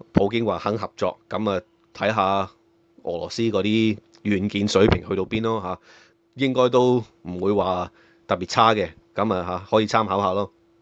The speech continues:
但係個重要性咧就係，如果俄羅斯肯畀呢啲咁高價值、咁高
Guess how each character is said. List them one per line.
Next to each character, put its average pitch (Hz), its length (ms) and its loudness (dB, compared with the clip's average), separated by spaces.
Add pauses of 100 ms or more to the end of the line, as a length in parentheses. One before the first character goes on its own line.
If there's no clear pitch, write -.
(120)
但 117 120 4
係 139 60 4
個 151 80 8
重 131 160 4
要 135 100 6
性 139 160 6
咧 160 100 8
就 143 80 6
係， 104 280 2
如 92 80 -6
果 123 120 6
俄 98 200 2
羅 90 100 -2
斯 139 180 -4
肯 127 480 -2
畀 104 240 0
呢 151 120 -2
啲 160 200 -2
咁 113 380 0 (460)
高 160 80 8 (160)
價 104 320 4
值、 92 240 -4 (560)
咁 120 360 2
高 147 440 4